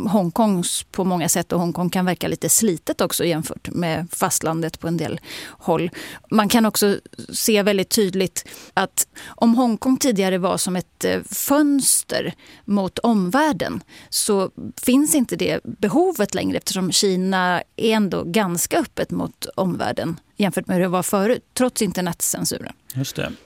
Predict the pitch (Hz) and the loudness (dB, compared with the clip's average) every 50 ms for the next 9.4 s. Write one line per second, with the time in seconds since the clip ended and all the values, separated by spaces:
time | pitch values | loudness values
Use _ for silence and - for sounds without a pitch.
0 | - 143 123 120 117 113 107 110 123 - - - 131 131 131 151 143 107 147 165 | -4 -2 0 2 2 2 2 0 -2 -4 -4 -4 0 2 4 4 4 6 4 4
1 | 143 - - 135 131 131 131 113 - _ _ - - - - 175 160 160 156 - | 2 2 2 2 2 2 2 0 -2 _ _ -18 -4 0 2 4 4 4 2 0
2 | - - 151 147 - - 117 101 101 101 95 98 - - 101 101 95 98 95 95 | 0 0 0 0 0 0 2 2 4 2 2 2 0 0 0 2 2 2 2 2
3 | 95 92 92 95 - - - - - - - 107 113 131 113 110 107 104 101 101 | 2 2 0 -2 -4 -6 -10 -14 -18 -14 -10 -6 -2 0 2 2 4 4 4 4
4 | 98 101 113 - - - 151 175 - - - 175 180 180 165 - - 247 226 156 | 2 0 -2 -4 -4 0 0 0 0 2 2 2 2 2 2 2 2 2 2 2
5 | 123 - 120 - 143 151 139 156 - 160 160 151 170 170 170 170 165 160 - 175 | 2 2 0 -2 -2 0 0 0 2 0 0 2 2 2 2 2 0 0 0 -2
6 | 151 156 - - - 117 113 104 104 - - 113 101 98 - 113 107 - 113 110 | -2 -2 0 0 0 0 2 2 0 0 -2 -2 -2 -2 -2 -4 -2 -2 -2 0
7 | 107 113 113 123 156 117 - _ - - - - - - - - - 254 - - | 0 0 0 0 0 -2 -2 _ -4 -4 -4 -4 -6 -8 -10 -10 -10 -10 -8 -8
8 | - - - - - - - - - 147 - 160 156 156 147 - - 165 151 160 | -8 -10 -12 -16 -16 -16 -10 -4 -4 0 2 2 2 2 2 2 2 2 4 4
9 | 165 165 - - - 123 104 | 2 0 0 0 0 0 0